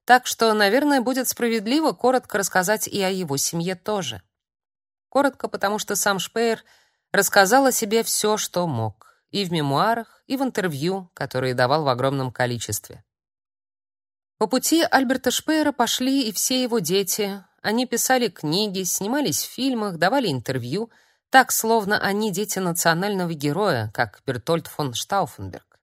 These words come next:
Кстати, Бертольд-то сильно меня и удивил, заявив следующее:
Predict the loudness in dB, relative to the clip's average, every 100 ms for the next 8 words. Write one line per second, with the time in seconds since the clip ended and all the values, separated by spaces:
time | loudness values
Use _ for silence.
0 | _ _ _ _ _ 2 4 4 0 -2
1 | 2 2 2 -2 _ -2 -2 -2 -2 -2
2 | 0 0 0 -2 -2 -2 -2 -2 0 0
3 | 0 0 0 0 -2 0 0 0 -2 -4
4 | -6 -8 -8